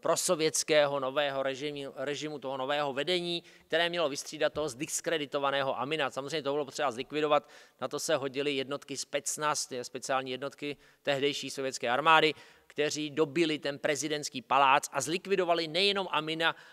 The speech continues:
ale vš-, celou jeho rodinu a samozřejmě všechny ty jeho blízké spolupracovníky,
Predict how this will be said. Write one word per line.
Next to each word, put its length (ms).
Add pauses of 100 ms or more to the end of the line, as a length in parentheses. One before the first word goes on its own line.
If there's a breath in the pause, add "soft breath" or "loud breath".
ale 200
vš-, 180
celou 320
jeho 220
rodinu 360
a 80
samozřejmě 380
všechny 400
ty 100
jeho 200
blízké 420
spolupracovníky, 920